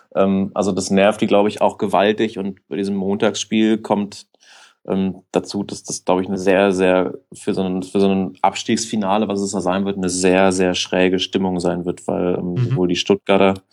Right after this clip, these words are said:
Speaker 1: ähm, Fans oder ich glaub, Ultras sind es vor allem, äh, die ja nicht zum Spiel kommen wollen, die, die Teile der Werder-Fanszene boykottieren das auch. Ähm, also es wird sich vielleicht gar nicht so wie so ein Abstiegsfinale anfühlen, ähm, und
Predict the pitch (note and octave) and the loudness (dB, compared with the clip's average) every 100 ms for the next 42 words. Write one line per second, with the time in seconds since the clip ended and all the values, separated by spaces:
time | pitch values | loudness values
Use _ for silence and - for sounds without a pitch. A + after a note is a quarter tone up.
0 | - - - - - G2 F#2 F2 - - | -18 -16 -16 -18 -8 -2 0 0 -2 0
1 | F#2 F#2+ G2 F2 F#2 - - - - G2+ | 2 2 0 0 -2 -4 -10 -8 -2 -2
2 | G2+ F#2+ G2 F#2 - G2 G2 G2 F2+ - | -2 -2 -2 0 2 2 2 0 -4 -6
3 | C2+ - - G2+ G2 G2 A2 - A2 G#2+ | -8 -10 -4 0 0 -2 -4 -2 -2 0
4 | G#2 G2 F#2+ G2+ G2+ G2 F#2 F#2 F#2 F#2+ | 0 2 4 4 2 0 0 0 -2 -4
5 | - - - - - - F#2 F#2+ F2+ F2 | -10 -12 -12 -12 -12 -2 0 2 2 4
6 | F#2 G2 - G2 F#2+ - G2 F#2+ F#2 G2 | 4 4 2 -2 -2 0 0 2 0 0
7 | - G#2 F#2 F2+ - G2 - - _ _ | -4 -2 -2 -2 2 2 0 -6 _ _
8 | _ _ _ _ - F#2 F#2 F2+ - F2 | _ _ _ _ -14 -10 -8 -6 -6 -6
9 | F#2+ G2 - - - - G2+ - G2+ - | -6 -8 -10 -16 -16 -6 -6 -6 -4 -2
10 | F#2 - F#2 G2+ G2 G#2 F#2+ G2+ G2 G2 | -2 0 0 0 0 0 2 2 2 2
11 | F#2 - - - - G#2+ - A2 G2 G2+ | 2 -4 -6 -4 -4 -6 -6 0 2 2
12 | G2+ G2+ B2 - - - G#2+ G2+ A2 C3 | 2 0 -4 -10 -16 -6 -2 0 0 -2
13 | C3 _ - F#2 F#2 F#2 - F#2+ F#2 - | -8 _ -8 -6 -6 -8 -8 -8 -10 -14